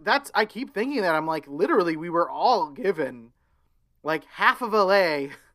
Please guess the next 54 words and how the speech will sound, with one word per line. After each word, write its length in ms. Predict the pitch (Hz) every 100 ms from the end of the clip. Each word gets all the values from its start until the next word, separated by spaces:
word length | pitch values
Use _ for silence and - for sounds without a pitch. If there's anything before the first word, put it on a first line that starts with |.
| _
<laughs> 300 | _ _ -
who 140 | 170
are, 120 | 165
like, 280 | 160 151 143
people 260 | 160 165 180
who, 100 | 170
like, 260 | 160 147 143
you 100 | 147
know, 140 | 147 139
things 380 | 151 156 165 -
hit 320 | - 156 -
hard 480 | 135 127 147 196 175
and 180 | 135 - _ _
they're 100 | 135
kind 220 | 123 160 151
of 80 | 135
out 220 | 135 151 156
of, 160 | 143 107
like, 240 | 139 131 _
out 120 | 147 147
of 100 | 170
work 260 | 247 240
and 160 | 170 147
now, 260 | 131 123 123
now, 180 | 131 131
like, 140 | 135 131 _
they're 80 | 131
having, 240 | 127 139 139 135
I'm 80 |
like, 160 | 175 147 _ _ _ -
we 100 | 294
were 100 | 240
given 300 | 240 294 202
a 160 | 143
huge 680 | 139 - 294 285 208 156 - _
move 280 | 131 180 208
anywhere 340 | 185 202 180
you 180 | 175 170
want, 400 | 151 156 151 123 -
you 140 | 143
can 140 | 135 143
impact 380 | 131 139 123 -
this 140 | 135
election 480 | 120 113 - 170 185 _ _
thing 340 | 135 135 185 214 _ _ -
by 440 | 123 135 143 147 139
fate, 380 | 127 175 - - _ _ _ _ _ _
and 120 | 139
I 80 | 147
didn't 320 | 139 156 170
take 180 | 170 160
advantage 460 | 147 143 147 147 139
of 160 | 123 123
it, 160 | 123